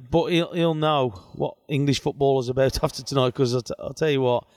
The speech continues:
they got into him. They made it difficult for him. He got, he got the header for the Totti's goal, and he had another one as well,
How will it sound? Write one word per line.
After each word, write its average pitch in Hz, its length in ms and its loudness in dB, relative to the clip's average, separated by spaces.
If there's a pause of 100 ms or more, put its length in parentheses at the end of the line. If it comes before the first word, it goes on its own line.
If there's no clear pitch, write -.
(440)
they 143 220 0
got 143 240 0
into 143 300 -2
him. 120 300 0
They 135 160 2
made 135 200 0
it 123 100 -8
difficult 139 360 -2
for 139 120 2
him. 139 80 0
He 147 100 -2
got, 139 200 -2
he 175 60 0
got 165 140 0
the 170 60 0
header 160 200 2
for 151 160 -6
the 143 220 2 (400)
Totti's 139 340 0
goal, 147 380 0 (140)
and 135 100 -6
he 143 60 2
had 143 120 2
another 147 320 0
one 147 220 0
as 117 120 -6
well, 143 320 0